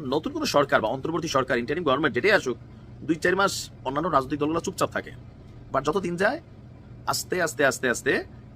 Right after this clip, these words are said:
চাপ প্রয়োগ হয়। তো এই মুহূর্তে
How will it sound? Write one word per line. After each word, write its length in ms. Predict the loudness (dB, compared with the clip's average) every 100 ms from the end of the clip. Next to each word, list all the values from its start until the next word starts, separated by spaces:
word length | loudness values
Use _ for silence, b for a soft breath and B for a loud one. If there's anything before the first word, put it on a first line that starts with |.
| 6
চাপ 200 | 6 6 2
প্রয়োগ 220 | 0 0 -6
হয়। 160 | -12 -12 -18 -18 -18 -18 -18 B B B
তো 80 | 8
এই 160 | 10 10
মুহূর্তে 420 | 6 4 4 2